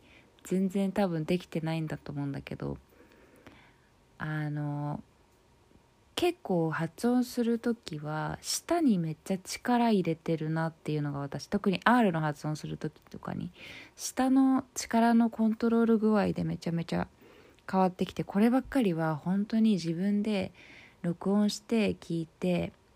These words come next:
録音して聞いて直す、調整、舌のこの力の具合とか巻き具合を調整するっていうことでしかなくて、私もこれ感覚でやってるからちょっと言葉で伝えるの難しいんだけど、どうやってんだろう。World,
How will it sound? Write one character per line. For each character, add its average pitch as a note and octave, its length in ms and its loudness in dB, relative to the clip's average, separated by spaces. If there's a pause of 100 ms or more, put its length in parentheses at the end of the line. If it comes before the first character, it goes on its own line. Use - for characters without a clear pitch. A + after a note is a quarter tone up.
録 D#3 240 -4
音 F#3+ 100 2
し F3+ 60 -4
て F#3+ 140 -4
聞 E3 240 -4
い D3+ 40 -4
て E3 280 -4
直 E3+ 260 -2
す、 - 180 -10 (120)
調 F3+ 240 0
整、 F#3 180 -2
舌 G3 300 0
の F#3+ 280 0
こ F3+ 120 -4
の F3 160 0
力 F#3 400 -2
の F3+ 100 0
具 F3+ 240 0
合 F3+ 140 0
と F3 160 -6
か D3+ 140 -6
巻 D3+ 300 -4
き - 40 -2
具 F3+ 180 -2
合 D#3 80 -2
を D3 60 -6
調 E3 240 -4
整 F3+ 160 -2
す F3 180 -6
る F3 120 0
っ E3+ 40 -2
て - 220 -8
い D3+ 80 -4
う D3+ 60 -12 (600)
こ E3 140 -6
と F3 160 0
で D#3 100 -2
し - 120 -10
か D3 120 -8
な D#3 140 -6
く - 120 -12 (160)
て、 D3 240 -6 (540)
私 A3 220 -2
も A#3 80 4
こ A3 100 2
れ G#3 80 2
感 C#4 300 0
覚 F4+ 260 0
で E4+ 80 4
や E4 100 4
っ - 40 -2
て E4 160 -4
る D#4+ 100 -2
か F#3 140 -6
ら E3+ 100 -6
ち - 180 -20
ょ E3+ 40 -8
っ - 40 -10
と - 140 -14
言 C4 160 -4
葉 F4+ 140 0
で A3 100 0
伝 F3 260 -6
え - 40 -4
る C#3+ 80 -6
の D3 160 -6
難 A3 240 -8
し - 100 -4
い B3+ 60 0
ん A3 40 2
だ F3+ 80 -4
け D#3 140 -10
ど、 D3 80 -10 (640)
ど C#4 60 -4
う F#4+ 60 -2
や F#4 80 0
っ - 20 -16
て - 140 -4
ん E3+ 80 0
だ D3+ 100 -4
ろ C#3+ 160 -8 (1160)
う。 G3 60 -6
World, F3+ 460 -2